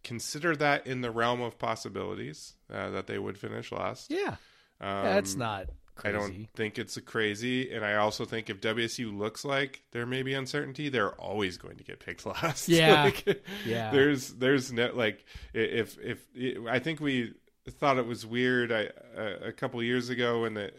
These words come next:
Speaker 1: or it was, like, last year, they, they were actually picked pretty decently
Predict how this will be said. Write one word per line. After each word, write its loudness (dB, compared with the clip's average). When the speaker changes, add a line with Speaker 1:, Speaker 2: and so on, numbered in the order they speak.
Speaker 1:
or 0
it 2
was, -4
like, -2
last 2
year, 0
they, 2
they -2
were 2
actually 4
picked -6
pretty -2
decently -6